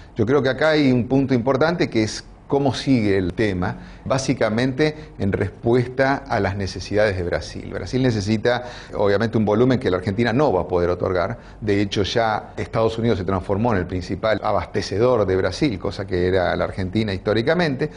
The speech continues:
Ya hoy son los americanos. Pero el punto es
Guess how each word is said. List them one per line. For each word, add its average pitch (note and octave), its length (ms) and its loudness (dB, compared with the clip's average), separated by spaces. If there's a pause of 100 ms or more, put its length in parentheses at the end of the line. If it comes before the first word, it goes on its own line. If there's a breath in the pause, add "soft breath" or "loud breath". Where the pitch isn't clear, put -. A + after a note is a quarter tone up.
(120)
Ya B2 320 2
hoy G#2+ 180 4
son F#2+ 160 -2
los F#2+ 160 -2
americanos. D3+ 560 0 (300 loud breath)
Pero G#2 100 0
el F#2+ 80 0
punto D3 260 2
es D#3 220 2